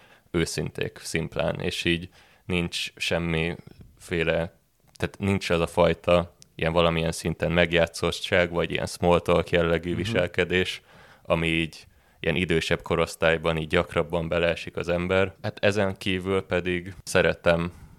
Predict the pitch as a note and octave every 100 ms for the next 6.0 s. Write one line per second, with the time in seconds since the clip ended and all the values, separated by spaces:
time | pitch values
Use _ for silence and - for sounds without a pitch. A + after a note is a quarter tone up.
0 | - E2+ E2+ E2+ E2+ E2+ - E2 - E2+
1 | E2 E2 E2 E2 D#2 F2 E2 E2+ E2+ F2
2 | E2+ - - E2 - F2 E2 E2+ E2+ E2+
3 | - - _ - _ - D#2+ E2+ E2 -
4 | E2 E2 E2 - E2 D#2+ D#2+ E2 - -
5 | - - E2+ - - E2+ - F2 F2+